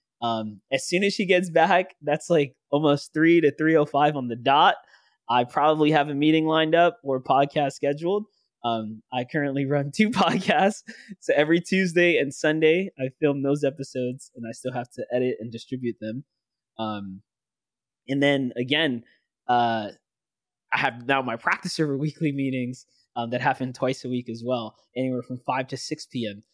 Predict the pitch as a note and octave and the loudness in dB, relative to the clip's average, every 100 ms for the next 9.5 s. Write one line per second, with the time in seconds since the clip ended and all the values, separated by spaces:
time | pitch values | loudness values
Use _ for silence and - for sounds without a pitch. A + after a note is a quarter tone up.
0 | _ - E3 F3 F3+ G3 F#3+ F3+ E3 D#3+ | _ -4 0 0 0 0 0 2 4 4
1 | C#3+ A#2+ - _ _ _ _ - - - | 4 2 -4 _ _ _ _ -14 -12 0
2 | F3 G#3+ - F#3 D#3+ D3 - F3 F3+ C#3+ | 2 2 2 2 2 0 0 0 2 0
3 | B2 A#2 - A#2+ B2+ D3 D#3+ D3 C#3 - | 0 -4 -6 -6 0 0 2 0 0 -10
4 | _ _ _ _ _ B2 A#2+ B2+ D3+ D#3 | _ _ _ _ _ -4 -4 -2 2 2
5 | E3+ D3 - C3+ D#3+ E3+ G3 G#3+ - - | 4 2 2 2 4 4 4 2 -2 -10
6 | C3+ C#3 - C3+ D#3 A3+ - C#3 B2+ D3+ | 0 2 4 4 4 2 -2 -6 -2 -2
7 | - E3 C3+ - _ _ _ _ - C#3 | 2 2 0 -4 _ _ _ _ -2 0
8 | - F3+ - G3+ D#3 D#3 E3 D3+ D#3 - | 2 -2 -2 -4 -2 -2 -2 -2 -6 0
9 | E3+ A#2+ A2+ - | 2 2 -2 -10